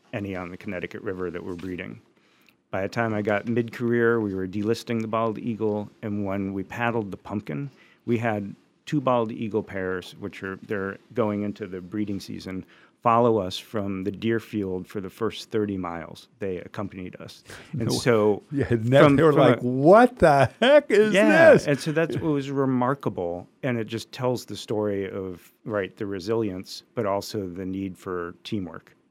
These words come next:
Speaker 1: And the fact that we ended at Dinosaur Footprint just kinda tells the, you know, the, the timeless tale of the Connecticut River, which will far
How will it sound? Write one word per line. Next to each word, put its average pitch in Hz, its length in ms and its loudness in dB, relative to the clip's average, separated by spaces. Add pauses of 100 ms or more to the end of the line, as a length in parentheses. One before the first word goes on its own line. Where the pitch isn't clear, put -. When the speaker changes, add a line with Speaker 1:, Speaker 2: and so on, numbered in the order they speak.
(120)
Speaker 1:
And 113 160 -2
the 110 60 -4
fact 123 280 2
that 107 120 -4
we 104 180 -6
ended 98 300 -4
at 98 120 -6
Dinosaur 98 460 -8
Footprint 139 480 -10 (380)
just 98 240 -10
kinda 98 280 -6
tells 92 380 -10
the, 92 260 -10 (120)
you 113 140 -6
know, 87 120 -6
the, 90 260 -10 (460)
the 95 220 -8 (100)
timeless 139 500 -4
tale 98 520 -6
of 98 100 -14
the 101 80 -10
Connecticut 101 420 -10
River, 95 300 -6
which 85 220 -10
will 90 60 -12
far 95 460 -4